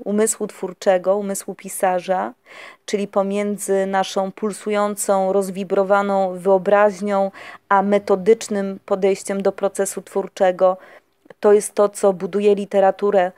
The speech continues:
to jest to, co stoi za, y, siłą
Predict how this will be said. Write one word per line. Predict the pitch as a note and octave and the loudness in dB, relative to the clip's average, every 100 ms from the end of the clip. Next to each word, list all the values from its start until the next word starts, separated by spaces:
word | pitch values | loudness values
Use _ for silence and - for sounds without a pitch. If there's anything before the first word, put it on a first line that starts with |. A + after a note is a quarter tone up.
| - - _ - | -14 -20 _ 0
to | G3+ | 2
jest | G3+ G3+ - | 2 0 0
to, | A3 | 0
co | A3+ G#3+ G3+ | 0 -2 -2
stoi | - - G#3 G#3 G#3 | -2 2 2 2 -4
za, | E3+ G3 F#3+ F#3+ F#3 F#3 F#3+ - F#3 F#3 F#3 F3+ F#3+ | 2 4 4 4 2 0 -2 -6 -8 -8 -8 -10 -10
y, | |
siłą | G3 - A3 G#3+ G#3 | -8 -4 0 0 0